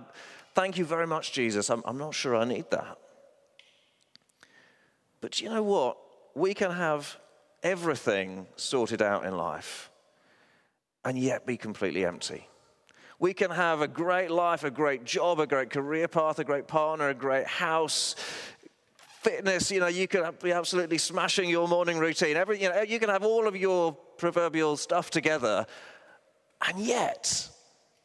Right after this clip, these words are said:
be completely in darkness spiritually, and yet be completely locked in sin spiritually.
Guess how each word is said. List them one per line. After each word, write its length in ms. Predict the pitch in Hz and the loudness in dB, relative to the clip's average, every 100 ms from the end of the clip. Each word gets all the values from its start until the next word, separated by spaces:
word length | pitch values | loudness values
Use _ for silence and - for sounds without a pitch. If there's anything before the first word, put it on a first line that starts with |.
| _ _ _ | _ _ _
be 100 | 147 | -10
completely 540 | - 139 - 123 107 104 | -6 -8 -2 -2 -2 -4
in 80 | |
darkness 680 | 98 92 98 - - - - - _ | -4 -8 -10 -14 -14 -12 -14 -20 _
spiritually, 800 | - - 151 120 - - - - - - _ _ _ | -12 -6 -2 -2 -2 -6 -8 -14 -18 -20 _ _ _
and 140 | - 151 | -2 2
yet 180 | 175 - | 2 0
be 120 | 165 | -4
completely 500 | 165 147 170 151 160 | -4 -2 0 0 0
locked 340 | 160 160 - | 0 -2 -2
in 140 | 151 143 | -2 0
sin 560 | - 202 214 104 87 - - - - | -2 0 -2 -2 -6 -16 -20 -20 -10
spiritually. 800 | - - 82 78 - 87 87 - | -8 -6 -8 -8 -8 -8 -10 -16